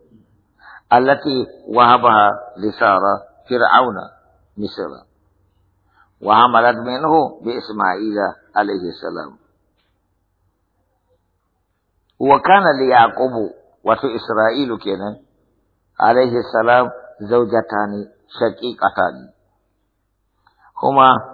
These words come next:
ليئة وهي الكبرى وراهيل وهي الصغرى. وكان له معهما ج-، جاريتان. Ina da kuyangi biyu tare da su,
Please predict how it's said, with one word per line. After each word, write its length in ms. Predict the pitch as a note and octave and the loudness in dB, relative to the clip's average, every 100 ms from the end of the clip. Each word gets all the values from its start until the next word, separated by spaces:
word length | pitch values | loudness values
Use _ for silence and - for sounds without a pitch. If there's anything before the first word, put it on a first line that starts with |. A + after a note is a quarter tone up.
| - | -18
ليئة 560 | G2 G#2+ B2 - A#2 - B2 - - _ _ _ _ _ _ _ _ _ | -8 -4 -4 0 0 0 -10 -10 -18 _ _ _ _ _ _ _ _ _
وهي 240 | A2 A2+ B2 | -4 -2 -2
الكبرى 520 | A2 A#2 A2 G2+ C#2+ - - _ _ _ _ _ _ _ _ _ _ _ | 0 -2 0 -2 -4 -14 -20 _ _ _ _ _ _ _ _ _ _ _
وراهيل 800 | G2+ G#2 A2 A2 G#2+ G#2+ A#2+ G#2 F#2 - _ _ _ _ _ _ _ _ | -4 2 6 6 4 -2 -4 -4 -8 -16 _ _ _ _ _ _ _ _
وهي 200 | A2 A2 A2+ | -6 -4 -4
الصغرى. 520 | - G2+ F2+ C#2+ C2+ _ _ _ _ _ _ _ _ _ _ _ _ _ _ _ _ _ _ _ _ _ _ - | -6 -10 -8 -12 -16 _ _ _ _ _ _ _ _ _ _ _ _ _ _ _ _ _ _ _ _ _ _ -6
وكان 360 | A2+ A#2 C#3+ D#3 C3+ | -2 0 2 2 4
له 160 | B2+ B2+ D3 | 4 4 4
معهما 560 | C#3+ B2 B2+ C3 D3+ E3+ - - _ - | 6 6 6 4 2 2 -2 -12 _ -20
ج-، 520 | A#2 A#2 A#2 A2+ G#2+ | -6 0 2 0 0
جاريتان. 680 | B2 A#2+ A2+ G#2+ G#2 G#2+ G2+ G2 - _ _ - | 2 2 2 -2 2 2 2 -4 -16 _ _ -8
Ina 220 | C3 B2+ | -4 -2
da 100 | A#2 | -2
kuyangi 460 | B2 A2+ A2 G#2+ A2 | 0 -2 -2 -6 -4
biyu 220 | B2 B2 | -2 0
tare 300 | A#2 G#2 A2+ | 2 2 0
da 100 | A2+ | -4
su, 260 | A2 C#3+ | -4 -6